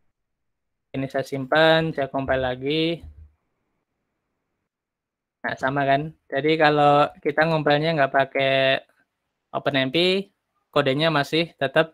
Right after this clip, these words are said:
bisa jalan. Nggak masalah. Terus, kalau kita pengen ngompil sebagai Open M P, maka tambahkan flag. Jadi, G C C, terus ini hello main C, C, kemudian tambahkan flag,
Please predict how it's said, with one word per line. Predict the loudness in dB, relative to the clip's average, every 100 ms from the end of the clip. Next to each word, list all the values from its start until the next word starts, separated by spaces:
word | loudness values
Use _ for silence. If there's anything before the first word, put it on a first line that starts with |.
| -10
bisa | -10 -4 -2
jalan. | 0 -2 -4 -10 _ _ _ -10
Nggak | -8
masalah. | -6 -4 -6 -8 _ _ _ _ _ _ _ _ _
Terus, | -4 0 0
kalau | 0 -2 -2
kita | 0 0
pengen | 0 -2 -2
ngompil | -2 0 0 0
sebagai | -4 0 0 0
Open | 0
M | 0 0
P, | 0 0
maka | -2 -2 -4
tambahkan | -4 -4 -4 -2 -4
flag. | -4 -4 -4 -8 _ _ _ _ -14
Jadi, | -10 -6 -6 -6
G | -6 -6
C | -8
C, | -2 2 4 2 -2 _ _ _ _ _ _ -20 _ _ _ _ _ _ _ _ _ _ _ _ _ -18
terus | -8 -4 -2 -4 -6 -12 -10
ini | -6
hello | -2 -2
main | -2 -4
C, | -8 -12 -14 _ _
C, | -6 -2 -2 -4
kemudian | -8 -8 -4 -4
tambahkan | -4 -6 -6 -6 -4
flag, | -2 -4